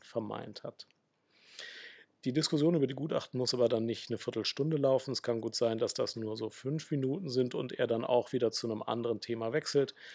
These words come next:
Und erfahrungsgemäß ist es so, dass dann auch der Detailreichtum der, der Fragen und Antworten steigt und auch die Schwierigkeit, äh, steigt ein bisschen mit der Zeit, damit man sich einen Eindruck davon verschaffen kann, wie gut der Prüfling denn nun ist.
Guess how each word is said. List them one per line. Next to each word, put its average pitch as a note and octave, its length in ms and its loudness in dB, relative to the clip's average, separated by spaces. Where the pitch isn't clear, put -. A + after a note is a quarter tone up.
Und C3+ 120 -2
erfahrungsgemäß C3+ 840 4
ist B2 140 -4
es A2+ 140 2
so, B2 200 4
dass A#2+ 200 2
dann A2 220 0
auch A#2+ 280 2
der A2+ 300 2
Detailreichtum B2 1500 2
der, A2+ 480 4
der A#2+ 300 0
Fragen A#2+ 560 4
und A#2+ 140 -2
Antworten B2 540 0
steigt - 460 -2
und B2+ 140 0
auch C3 180 2
die A#2+ 140 -8
Schwierigkeit, B2+ 840 2
äh, A#2 200 4
steigt - 360 0
ein - 60 -20
bisschen A#2 280 -2
mit A2 160 -6
der G#2+ 100 0
Zeit, B2 300 0
damit A2+ 240 -2
man A2 160 -4
sich G#2+ 200 -8
einen A2+ 80 -6
Eindruck G#2+ 580 -6
davon A2 340 -6
verschaffen G#2+ 540 -6
kann, A2 260 -4
wie A2 80 -8
gut A2+ 240 -10
der A2+ 120 0
Prüfling A2 500 -10
denn A2 160 -10
nun - 160 -12
ist. - 380 -12